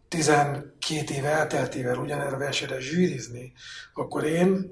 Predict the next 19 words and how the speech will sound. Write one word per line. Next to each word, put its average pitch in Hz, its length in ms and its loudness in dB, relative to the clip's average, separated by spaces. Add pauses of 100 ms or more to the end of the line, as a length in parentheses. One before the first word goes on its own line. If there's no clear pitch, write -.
(180)
most - 140 -6
már 156 160 2
elmondhatom 151 520 2
nyugodtan, 151 420 0
hogy 151 120 2 (100)
rám 151 180 2
ki 202 120 2
voltak 151 320 0
akadva 147 720 -2
a - 100 -6
nagy 147 200 0
nemzetközi 131 640 -2
zsűritagok, 127 680 -2 (220)
akik - 260 -4
egyébként 135 500 -4 (440)
világsztárok 120 880 0
ebbe 117 220 -6
a 117 360 -2 (260)
szájharmonikázásban. 120 1300 -4